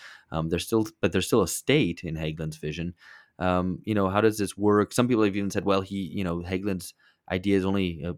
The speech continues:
a, is only about the United States. It's not a global vision," um, which is incorrect. But anyway, you know, it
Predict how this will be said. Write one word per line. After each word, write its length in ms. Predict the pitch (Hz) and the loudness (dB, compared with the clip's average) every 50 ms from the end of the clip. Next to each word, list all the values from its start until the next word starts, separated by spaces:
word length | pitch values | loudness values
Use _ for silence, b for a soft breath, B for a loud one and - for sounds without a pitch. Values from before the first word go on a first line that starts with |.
| - | -6
a, 60 | 85 85 _ - | -8 -8 _ -6
is 340 | 92 85 82 87 85 85 | -6 -4 -4 -6 -6 -4
only 160 | 95 95 98 92 | -4 -2 -2 0
about 200 | 80 92 - - | 0 0 0 0
the 60 | 92 | -2
United 280 | 92 90 87 85 80 | -2 0 -2 -2 -4
States. 320 | - - - 92 90 - - | -4 -2 0 0 0 -2 -4
It's 140 | 76 - 87 | -10 -8 -6
not 80 | 82 | -6
a 60 | 87 | -6
global 380 | 80 - 82 82 85 82 87 80 | -6 -6 -6 -6 -6 -6 -8 -8
vision," 360 | 78 85 78 78 80 78 78 _ _ - | -6 -6 -6 -6 -8 -10 -10 _ _ -12
um, 200 | 76 73 73 80 _ _ - | -12 -12 -12 -12 _ _ -10
which 100 | 117 135 | -6 -6
is 140 | 151 151 147 | -4 -4 -4
incorrect. 540 | 113 - - 87 87 87 78 71 _ _ - | -6 -4 -2 0 2 2 2 0 _ _ -6
But 120 | 87 87 | -4 -2
anyway, 380 | 95 98 90 80 76 73 76 78 | 0 0 -2 -4 -6 -6 -6 -6
you 100 | 87 92 | -6 -4
know, 140 | 87 82 82 | -4 -4 -6
it 260 | 82 82 104 104 | -6 -4 -6 -6